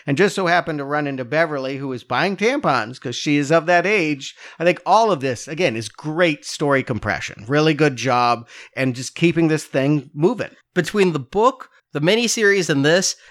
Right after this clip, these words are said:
Speaker 2: this is the best Beverly introduction and integration into the group. In the book,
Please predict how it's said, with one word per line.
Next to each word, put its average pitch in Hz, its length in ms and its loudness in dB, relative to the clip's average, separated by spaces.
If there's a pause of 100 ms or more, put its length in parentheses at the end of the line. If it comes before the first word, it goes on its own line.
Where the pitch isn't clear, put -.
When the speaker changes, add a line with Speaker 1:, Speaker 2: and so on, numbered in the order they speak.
(120)
Speaker 2:
this 175 120 2
is 220 140 0
the 143 160 0
best 151 680 -4
Beverly 143 520 0
introduction 127 720 -2
and 123 160 -6
integration 131 680 -2
into 123 220 -2
the 117 80 -4
group. 113 420 -4
In 151 100 4
the 160 60 4
book, 196 380 0